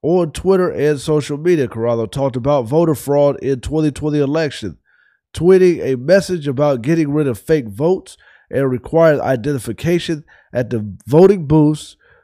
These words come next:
which I wrote about for a Desert News." Okay, I mean, not Desert News. Deseret. The hell? All right, whatever. All right, so here's the tweet.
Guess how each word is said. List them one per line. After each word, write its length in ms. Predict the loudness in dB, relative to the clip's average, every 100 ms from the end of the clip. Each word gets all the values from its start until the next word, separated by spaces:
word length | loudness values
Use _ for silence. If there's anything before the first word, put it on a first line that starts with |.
| _
which 280 | -2 0 2
I 100 | 0
wrote 320 | 2 0 -2
about 480 | -6 -2 -2 -2 -6
for 260 | -6 -4 -4
a 120 | -4
Desert 460 | -4 -6 -6 -14
News." 540 | -4 0 0 -2 -8 -20 _ -14
Okay, 220 | -12 -12 -8
I 80 |
mean, 260 | -4 -4 -6
not 180 | -10 -10
Desert 300 | -14 -14 -16
News. 400 | -18 -18 -20 _ _ _ _ _ _ _ _ _ -6
Deseret. 600 | 2 2 2 -2 -6 -10 _ _ _ _ _ _ _ _ _ _ _ _ _ _
The 160 | -14 -12
hell? 500 | -12 -10 -10 -12 _ _
All 120 | -2 0
right, 120 | 2
whatever. 440 | 0 0 -2 -8 -20 _ _ _ _
All 80 | 2
right, 100 | 4
so 140 | 4 2
here's 240 | 2 0
the 120 | -4
tweet. 440 | -4 0 0 0